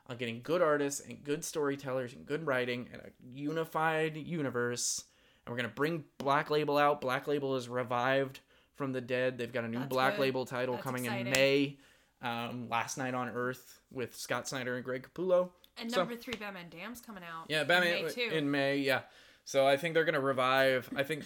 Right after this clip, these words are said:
Speaker 2: <laughs>
Speaker 1: they're making a push to revive Black Label in May for the summer.
Speaker 2: That's
Speaker 1: And then
Speaker 2: nice.
Speaker 1: they might have, like, new titles popping up, but we'll
Speaker 2: Cool.
Speaker 1: see. Um, but I don't know. I support it.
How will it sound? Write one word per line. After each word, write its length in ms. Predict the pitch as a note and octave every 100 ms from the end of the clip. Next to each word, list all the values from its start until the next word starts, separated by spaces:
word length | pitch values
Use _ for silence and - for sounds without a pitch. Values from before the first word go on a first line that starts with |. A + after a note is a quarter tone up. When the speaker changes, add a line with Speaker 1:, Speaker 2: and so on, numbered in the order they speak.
| -
Speaker 2:
<laughs> 100 | -
Speaker 1:
they're 140 | C#3+
making 320 | C3+ C3+ B2+
a 40 | A#2+
push 280 | - B2+ -
to 100 | B2+
revive 560 | A#2 A#2+ A#2 A2+ A#2+
Black 280 | B2 A2 G#2
Label 260 | A2 G#2+ F2+
in 240 | B2 F#2+ F#2
May 220 | F#2+ G2
for 140 | G2+ E2+
the 120 | F2
summer. 500 | - G2+ F2 B1+ - _ _ -
Speaker 2:
That's 120 | A3
Speaker 1:
And 80 | A2+
then 80 |
Speaker 2:
nice. 80 | F2+
Speaker 1:
they 40 | F2+
might 220 | G2 D#2
have, 200 | C#3 F2
like, 220 | F#2 F2+
new 240 | F#2+ E2+ F2+
titles 400 | - E2+ - -
popping 340 | - - D#2
up, 160 | C#2 -
but 100 | -
we'll 160 | G3+ F3+
Speaker 2:
Cool. 20 |
Speaker 1:
see. 260 | E3 B1 - _ _ _ _ _
Um, 420 | C3+ C#3 C#3 C3+ -
but 80 | -
I 60 | A3
don't 100 | B3
know. 80 | E3 - _
I 80 | -
support 260 | F3 C#3+
it. 100 | B2+